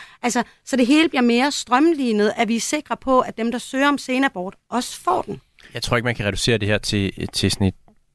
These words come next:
Speaker 2: at det skal være strømlignet, og der skal være eksperter, der skal afgøre tingene. Det er jo et etisk spørgsmål, for det helt grundlæggende her er, hvornår betragter vi det som et liv?
Speaker 1: Jamen, der er jo otte-,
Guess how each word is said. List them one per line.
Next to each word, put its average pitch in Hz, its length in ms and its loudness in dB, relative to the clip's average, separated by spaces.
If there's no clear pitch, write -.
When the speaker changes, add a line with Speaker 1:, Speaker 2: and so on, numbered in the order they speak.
Speaker 2:
at - 100 -12
det 87 80 -6
skal - 100 -6
være 90 100 -2
strømlignet, 92 720 4
og 92 80 -2
der 87 80 -8
skal - 120 -8
være 90 80 -4
eksperter, 90 480 -2
der 90 100 -10
skal 85 360 -4
afgøre 92 380 -2
tingene. 92 340 -8
Det - 140 -16
er 107 120 0
jo 127 120 0
et 98 200 -8
etisk 98 280 -6
spørgsmål, - 480 -4
for 95 80 -6
det 95 120 -2
helt 123 160 2
grundlæggende 104 440 4
her 101 100 0
er, 92 220 2
hvornår 101 200 0
betragter 95 420 -4
vi 98 80 -4
det 90 80 -4
som 95 140 -2
et 87 120 -4
liv? 92 200 -4
Speaker 1:
Jamen, 208 140 -2
der 190 60 2
er 175 40 2
jo 170 120 -4
otte-, 247 260 0